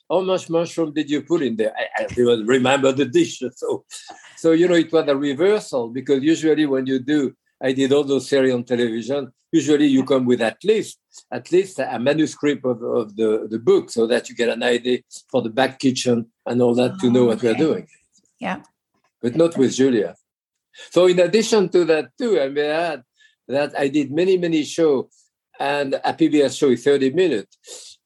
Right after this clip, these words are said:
Speaker 1: And, uh, the first two or three series that I did, hundred shows, they say, you know, editing is very expensive, so we have to do it on time. So I have, like, three dish or four, and I have someone going out with a sign, fifteen minutes,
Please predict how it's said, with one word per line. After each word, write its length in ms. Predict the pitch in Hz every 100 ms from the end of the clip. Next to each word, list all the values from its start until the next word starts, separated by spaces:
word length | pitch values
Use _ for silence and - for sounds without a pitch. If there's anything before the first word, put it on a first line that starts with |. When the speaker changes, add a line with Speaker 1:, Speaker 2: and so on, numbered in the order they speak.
| -
Speaker 1:
And, 360 | 127 127 127 127
uh, 240 | 127 123
the 120 | 123
first 420 | 127 170 160 - -
two 160 | 175
or 100 | 127
three 280 | - 139 160
series 440 | - 160 147 147 127
that 100 | 123
I 140 | 117
did, 380 | 120 185 156 117
hundred 240 | 139 135 131
shows, 180 | - 135
they 80 | 135
say, 180 | 143 143
you 100 | 156
know, 240 | 147 131 - _ _ 160
editing 380 | 170 170 165
is 120 | 143 120
very 220 | 139 135
expensive, 600 | 127 147 151 - 117 98 -
so 340 | - - 143
we 100 | 147
have 140 | 147
to 100 | 147 139
do 80 | 143
it 140 | 131
on 220 | 131 123
time. 380 | 160 151 107 - - - _
So 100 | 151
I 60 | 156
have, 140 | 147
like, 140 | 135 127
three 220 | 151 180
dish 380 | 160 170 170 - -
or 160 | 135 -
four, 300 | 170 165 - -
and 120 | 135
I 40 | 143
have 120 | -
someone 360 | 156 147 143
going 260 | 127 143 143
out 240 | 139 135 139
with 120 | 120
a 60 |
sign, 420 | - 156 143 147 - _
fifteen 400 | - 233 165 143 135
minutes, 340 | 131 117